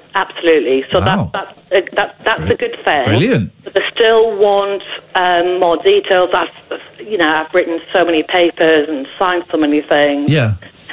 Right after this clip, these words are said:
Speaker 1: And they have said, basically, "Okay, well, it's either gonna be an out-of-court settlement or it's gonna go to court in December."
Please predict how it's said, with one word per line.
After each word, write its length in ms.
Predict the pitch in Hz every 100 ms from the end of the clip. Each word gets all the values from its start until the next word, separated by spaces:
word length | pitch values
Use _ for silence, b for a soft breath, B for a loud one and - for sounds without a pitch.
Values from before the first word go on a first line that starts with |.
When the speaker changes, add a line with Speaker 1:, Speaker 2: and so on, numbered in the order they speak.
| -
Speaker 1:
And 240 | 180 180
they 420 | 190 185 185 175 180
have 220 | 185 170 160 - -
said, 360 | 185 175 170 -
basically, 640 | 170 165 - 165 156 156
"Okay, 400 | 180 - 165 156
well, 400 | 165 156 147 151 - B B B B B B B _ _
it's 160 | 202 185 -
either 260 | 208 202
gonna 180 | 202 185
be 140 | 190 180
an 80 |
out-of-court 520 | 180 175 170 185 170 -
settlement 580 | 180 - 180 190 247 - - - - - _ - - _ - - -
or 480 | 202 190 170 175 -
it's 140 | 180 -
gonna 200 | 190 170
go 220 | 175 160
to 140 | -
court 360 | - 165 156 -
in 100 | 139
December." 600 | 143 - 269 226 110 107